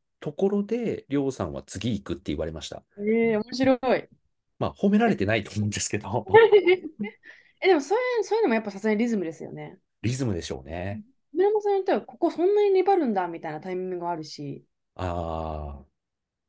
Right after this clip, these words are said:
Speaker 2: 逆にあとちょっとみたいな時もやっぱあるから。
Speaker 1: うん。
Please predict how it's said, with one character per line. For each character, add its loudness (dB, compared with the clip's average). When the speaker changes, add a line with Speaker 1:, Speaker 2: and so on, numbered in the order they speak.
Speaker 2:
逆 -6
に 0
あ 2
と -2
ち -4
ょ 6
っ -6
と 2
み 0
た -2
い -2
な 0
時 -2
も -6
や -6
っ -18
ぱ -4
あ 0
る -6
か -12
ら。 -12
Speaker 1:
う 0
ん。 -2